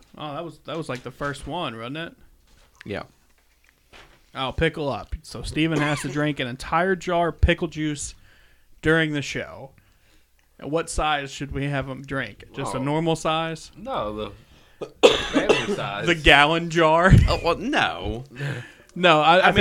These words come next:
Speaker 1: think
Speaker 2: if
Speaker 1: a
Speaker 2: the peanut butter one's just a regular jar of peanut butter, this
Speaker 1: Yeah,
Speaker 2: should be a
Speaker 1: I
Speaker 2: regular
Speaker 1: agree.
Speaker 2: jar of
Speaker 1: I
Speaker 2: pickles.
Speaker 1: agree.
Speaker 3: I agree.
Speaker 1: You can choose your flavor,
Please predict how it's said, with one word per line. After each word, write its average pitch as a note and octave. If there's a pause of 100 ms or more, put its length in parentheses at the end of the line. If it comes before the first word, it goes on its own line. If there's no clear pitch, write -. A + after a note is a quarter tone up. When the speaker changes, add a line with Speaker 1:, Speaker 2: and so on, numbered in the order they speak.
Speaker 1:
think F#3
Speaker 2:
if D#3
Speaker 1:
a E3+
Speaker 2:
the -
peanut A3
butter B2+
one's B2
just A#2+
a A#2
regular A2+
jar G#2+
of G2
peanut G2+
butter, G2+
this D#3
Speaker 1:
Yeah, C#3
Speaker 2:
should -
be A#2
a G#2+
Speaker 1:
I -
Speaker 2:
regular D3+
Speaker 1:
agree. F#2+
Speaker 2:
jar F#2
of -
Speaker 1:
I E3
Speaker 2:
pickles. F#2
Speaker 1:
agree. G2+
Speaker 3:
I G2
agree. F2 (100)
Speaker 1:
You D#3
can E3+
choose F3+
your D3+
flavor, B2